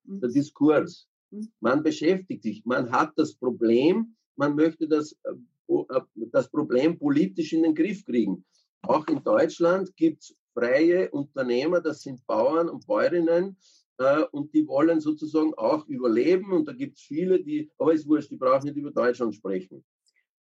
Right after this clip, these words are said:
Speaker 1: Aber mich
Speaker 2: Äh,
Speaker 1: interessiert, was, was, was Sie davon halten, dass die Politik sagt, ähm, wir,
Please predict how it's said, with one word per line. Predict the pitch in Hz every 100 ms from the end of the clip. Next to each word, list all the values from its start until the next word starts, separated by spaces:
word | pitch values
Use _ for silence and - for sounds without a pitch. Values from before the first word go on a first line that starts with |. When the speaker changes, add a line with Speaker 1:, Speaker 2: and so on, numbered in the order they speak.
| _ -
Speaker 1:
Aber | 247 269
mich | 277
Speaker 2:
Äh, |
Speaker 1:
interessiert, | 285 277 285 349
was, | 285 -
was, | 277
was | 277 277
Sie | 294
davon | 294 277 247
halten, | 208 254 285
dass | 277
die | 269
Politik | 262 247 240 277 -
sagt, | 208 240 - - -
ähm, | 240 247 254 254 214 - - 190 -
wir, | 208 247